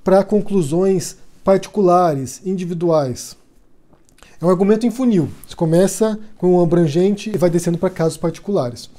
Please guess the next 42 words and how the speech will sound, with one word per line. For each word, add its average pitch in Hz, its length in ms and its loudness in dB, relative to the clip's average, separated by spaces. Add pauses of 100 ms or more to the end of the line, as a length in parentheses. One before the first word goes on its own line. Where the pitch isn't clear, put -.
(120)
Como 269 200 0
no 302 60 0
exemplo 254 280 0
clássico, 233 600 -2
todo 220 340 0
homem 220 220 0
mortal, 208 580 0 (160)
você 156 160 -6
começa 190 380 2
com - 80 -6
uma 185 80 0
generalização, 185 920 0
com 170 120 -6
uma 175 80 0
proposição 175 420 -2
geral, 160 400 0 (300)
todo 196 340 4
homem 175 460 2 (100)
é 143 80 -4
mortal, 147 500 -4 (120)
todo 190 320 4
homem. 160 400 -2 (100)
E 202 60 2
a - 20 4
partir 214 200 0
disso 208 220 -6
você - 120 -6
extrairá 214 400 2
uma 196 100 0
conclusão 175 480 -2
a 175 40 -4
partir 185 260 -2
de 175 80 -2
um 175 60 -4
caso 170 220 -2
particular. 175 600 -2
Então 190 100 -2
você 180 80 -4
tem 190 60 0
a - 20 -4
segunda 196 180 0
premissa: 214 600 -2